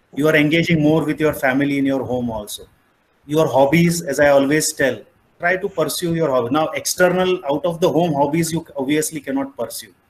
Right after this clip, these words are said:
So, so, and stay calm. Don't try to panic yourself. Don't try to panic your family members.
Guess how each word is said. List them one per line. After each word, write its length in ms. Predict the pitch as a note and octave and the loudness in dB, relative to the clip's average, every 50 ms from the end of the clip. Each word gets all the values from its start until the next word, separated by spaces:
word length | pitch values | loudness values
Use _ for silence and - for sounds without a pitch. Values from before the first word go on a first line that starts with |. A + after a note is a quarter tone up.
| _ _ _ _ _ _ _ _ _ _ | _ _ _ _ _ _ _ _ _ _
So, 400 | - - F#3+ G#3 G#3 F#3+ G3 - - _ _ _ - | -8 -4 0 0 0 0 -2 -6 -18 _ _ _ -18
so, 260 | - - - F3 F#3 - | -14 -10 -6 -4 -4 -2
and 180 | E3+ E3+ E3+ | 0 0 0
stay 300 | E3+ - - G3+ G3+ G3 | 0 0 2 2 2 2
calm. 380 | G3 - C#3 B2 A#2 G#2+ F2+ - - _ - - - _ _ _ - A#2+ | 4 2 2 2 2 0 -4 -10 -14 _ -18 -18 -18 _ _ _ -6 0
Don't 260 | D3+ E3+ F#3 F#3 F3 | 2 2 2 2 2
try 220 | F3+ E3+ E3 E3+ | 4 4 4 4
to 160 | E3+ F3 F#3 F3+ | 2 0 -4 -2
panic 400 | F3+ - C#3 C3+ D3 D#3+ E3+ D#3+ | 0 2 2 2 2 0 -2 -2
yourself. 640 | D3 C3+ C3+ C#3+ D#3 D#3 D#3 - E3+ E3 E3+ D3 | -2 0 0 0 0 0 -2 -2 -2 -2 -2 -2
Don't 220 | C3+ C#3 D3+ D#3 D3 | -2 -2 -2 -2 -2
try 160 | D3+ C#3+ D3 | -2 -2 -2
to 100 | C#3+ D#3+ | -4 -6
panic 400 | - - C3 B2 C3 C#3+ C3+ C3+ | -6 -4 -4 -2 -2 -4 -4 -2
your 160 | C3+ C3+ C3+ | -2 -2 -2
family 460 | C3+ - C3 A2+ A#2+ C3 C3+ C#3 C#3+ | -4 -4 -4 -2 0 0 0 0 0
members. 560 | C3+ C3+ C3+ C3 C3+ C3 C#3 C#3+ C#3+ C#3+ - | -2 -2 0 -2 -2 -2 -4 -4 -6 -8 -12